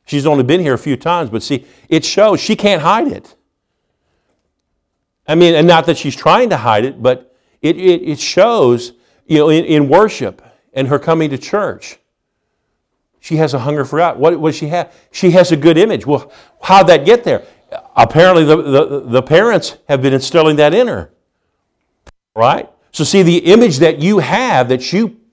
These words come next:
that you put in your mind, it's going to produce. Matter of fact, let's go to another scripture here real quick.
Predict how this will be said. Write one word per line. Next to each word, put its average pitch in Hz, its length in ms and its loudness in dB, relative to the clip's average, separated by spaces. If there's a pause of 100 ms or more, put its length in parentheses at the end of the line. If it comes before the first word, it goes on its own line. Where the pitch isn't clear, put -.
(140)
that 143 300 0
you 233 160 0
put 240 420 2
in 151 140 0
your 180 200 2
mind, 170 520 2 (460)
it's 214 240 6
going 214 260 4
to 185 100 -2
produce. 147 840 -2 (420)
Matter 160 200 2
of 135 80 -8
fact, 170 160 2
let's 165 140 -2
go 180 100 4
to 156 60 4
another 156 280 2
scripture 104 380 -6
here 98 160 -4
real 95 160 -2
quick. - 440 -8